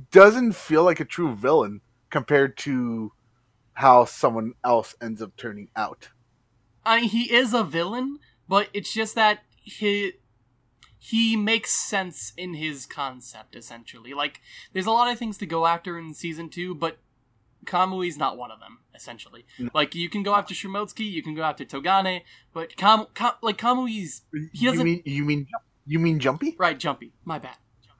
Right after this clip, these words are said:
Speaker 1: <laughs>
Speaker 2: Like, now that I remember her name, I'm just, God damn it.
Speaker 1: Don't worry, I'll correct you every time you say her name.
Speaker 2: Thank you, thank you. But, yeah, Kamui's not that bad of a villain. Like, he expands the civil system, he wants to be acknowledged by the civil system, and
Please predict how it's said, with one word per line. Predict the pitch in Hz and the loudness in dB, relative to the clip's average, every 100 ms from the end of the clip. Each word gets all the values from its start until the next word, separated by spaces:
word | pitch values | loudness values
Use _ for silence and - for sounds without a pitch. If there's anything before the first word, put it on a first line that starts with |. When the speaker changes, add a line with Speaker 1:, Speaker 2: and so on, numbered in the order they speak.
| - | -10
Speaker 1:
<laughs> | 170 165 - 202 - 208 - | 2 8 10 10 8 8 10
Speaker 2:
Like, | 202 202 202 | 10 8 6
now | 233 277 | 4 4
that | 254 | 2
I | |
remember | 214 196 220 202 | -2 -6 -6 -6
her | 175 | -6
name, | 156 156 156 135 131 | -6 0 0 0 -4
I'm | 139 139 | -10 -10
just, | - - - - - - - | -10 -8 -8 -10 -12 -16 -16
God | 120 | -16
damn | 117 117 | -16 -20
it. | _ - _ _ _ _ _ _ _ _ _ | _ -20 _ _ _ _ _ _ _ _ _
Speaker 1:
Don't | 135 175 | 8 10
worry, | 170 160 | 12 12
I'll | 151 147 | 12 12
correct | - 143 - | 10 4 6
you | 123 | 0
every | 110 | 0
time | 107 110 | -2 -2
you | 107 | -2
say | - 110 | -4 -6
her | 101 | -6
name. | 101 101 98 | -10 -14 -12
Speaker 2:
Thank | 180 139 | -12 -12
you, | 110 _ - | -16 _ -12
thank | 135 - | -12 -12
you. | _ _ _ _ _ _ _ _ _ _ _ _ _ _ _ _ _ - | _ _ _ _ _ _ _ _ _ _ _ _ _ _ _ _ _ -4
But, | 214 - _ | -4 -4 _
yeah, | 233 190 | -4 -4
Kamui's | - 233 262 262 240 208 | -2 2 4 4 0 0
not | 220 214 | 0 2
that | 190 | 0
bad | 175 156 | 0 -4
of | 139 | -8
a | 127 | -12
villain. | 127 110 120 - | -14 -14 -14 -10
Like, | 156 - - - | -10 -10 -20 -20
he | - 220 214 208 | -4 -2 0 0
expands | 190 - 220 220 | -2 -4 -2 -4
the | 185 | -6
civil | 185 208 190 | -6 -6 -6
system, | 175 190 202 | -10 -12 -10
he | 165 | -8
wants | 180 175 | -6 -6
to | 170 | -6
be | 170 | -8
acknowledged | 160 175 170 | -4 -4 -4
by | 170 | -6
the | 156 | -6
civil | - 170 | -10 -10
system, | 165 175 - 165 156 - | -10 -12 -12 -12 -14 -12
and | 147 151 143 | -6 -6 -6